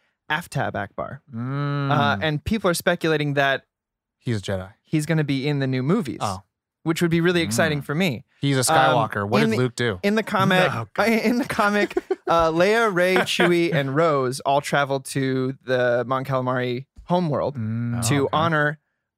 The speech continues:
Speaker 1: uh, General Akbar
Speaker 2: Hell
Speaker 1: and
Speaker 2: yeah.
Speaker 1: to ask
Speaker 3: Yeah.
Speaker 1: for some
Speaker 2: Is it,
Speaker 1: help.
Speaker 2: is it General Admiral?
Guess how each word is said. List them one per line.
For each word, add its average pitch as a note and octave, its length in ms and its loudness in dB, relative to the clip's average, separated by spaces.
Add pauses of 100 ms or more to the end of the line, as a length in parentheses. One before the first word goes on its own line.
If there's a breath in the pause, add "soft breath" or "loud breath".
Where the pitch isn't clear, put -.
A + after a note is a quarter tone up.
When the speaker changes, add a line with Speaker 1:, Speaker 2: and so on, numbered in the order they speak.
Speaker 1:
uh, C3+ 240 2
General C#3 280 0
Akbar B2+ 480 0
Speaker 2:
Hell G#2+ 160 -4
Speaker 1:
and C#3 200 0
Speaker 2:
yeah. - 40 -6
Speaker 1:
to C#3 140 -2
ask B2 220 0
Speaker 3:
Yeah. - 20 -10
Speaker 1:
for C3 100 -4
some B2+ 180 -6
Speaker 2:
Is - 80 2
it, - 20 2
Speaker 1:
help. - 200 -2
Speaker 2:
is D#3 100 0
it D3+ 40 -4
General F#3+ 260 2
Admiral? A2+ 400 -2